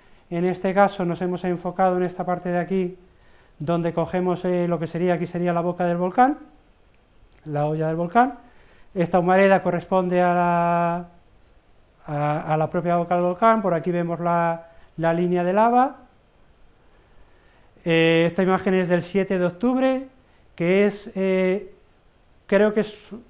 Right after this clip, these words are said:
tres o cuatro días después de cuando se produjo la primer del, el primer delta, eh, en el que se vertió lava al mar.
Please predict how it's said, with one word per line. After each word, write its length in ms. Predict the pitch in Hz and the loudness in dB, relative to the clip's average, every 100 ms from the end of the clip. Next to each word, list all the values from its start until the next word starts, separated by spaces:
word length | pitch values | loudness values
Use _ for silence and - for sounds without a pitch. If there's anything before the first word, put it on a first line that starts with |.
| - | -6
tres 280 | 208 226 220 | 0 2 2
o 100 | 214 | 0
cuatro 260 | 214 208 208 | 0 2 0
días 280 | 220 202 | 2 2
después 520 | 208 - 226 214 220 - - - - _ - | 2 -2 0 2 0 -6 -20 -20 -20 _ -20
de 520 | 165 190 208 214 - - | -2 2 4 2 -4 -2
cuando 300 | 180 175 175 | 2 4 2
se 120 | 175 | -2
produjo 580 | 165 170 185 190 220 214 | -2 0 0 2 2 2
la 320 | 214 170 170 | 2 0 0
primer 480 | 170 175 170 190 185 | -2 -4 0 0 0
del, 240 | 190 202 | 0 0
el 220 | 208 160 156 | -2 -6 -4
primer 320 | 170 185 185 | -4 -2 0
delta, 480 | 202 202 208 208 214 - _ _ _ _ _ | 0 2 2 0 -2 -20 _ _ _ _ _
eh, 640 | 185 165 165 165 175 175 - - | -2 2 2 2 0 -4 -18 -8
en 160 | 175 170 | -4 -4
el 100 | 165 | -4
que 60 | |
se 120 | 165 | -4
vertió 380 | 160 160 165 180 | -2 -2 0 2
lava 340 | 180 180 180 180 | 4 4 2 0
al 260 | 165 143 | -4 -6
mar. 260 | 147 135 | -6 -6